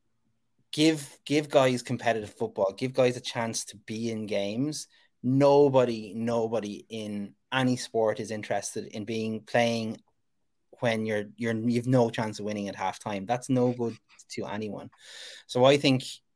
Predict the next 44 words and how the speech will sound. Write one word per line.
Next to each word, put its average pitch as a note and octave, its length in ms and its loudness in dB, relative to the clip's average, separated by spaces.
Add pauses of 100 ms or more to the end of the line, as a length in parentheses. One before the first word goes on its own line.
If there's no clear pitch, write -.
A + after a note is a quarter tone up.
(240)
forget C3 360 6
about C3+ 240 8
the A#2+ 80 -2
travel. G#2+ 500 2
It's - 160 -10
not G#2+ 180 0
important. G#2 560 -4
What's - 200 -2
important A2+ 540 2
is, G2+ 500 -4 (640)
you D3 100 2
know, G#2+ 320 4
I E3+ 120 8
even, G3 460 2
like, D3 200 4
look F3+ 160 2
at, C3+ 160 -4
like, C#3+ 160 -2
the D3 80 0
Minotaurs C#3 520 6
and, A2+ 240 -2
and, G#2+ 380 -4
and A#2 200 -2
ourselves, G#2+ 560 -2
right? G2+ 220 -2
I D#3 120 4
would E3 120 0
like C3 180 4
to - 60 -20 (120)
think A#2+ 260 -2
that, G#2+ 200 -2
I C3 60 0
think F#3+ 160 -2
the D3 60 -2
Minotaurs A2+ 460 0
probably, A2+ 580 -2 (600)
based A#2 260 2
on A#2 120 0
last G#2+ 280 -2
season, G#2 500 -6
head - 280 -2
to A#2 40 -10
head, A2 380 0 (480)
win A2+ 420 -4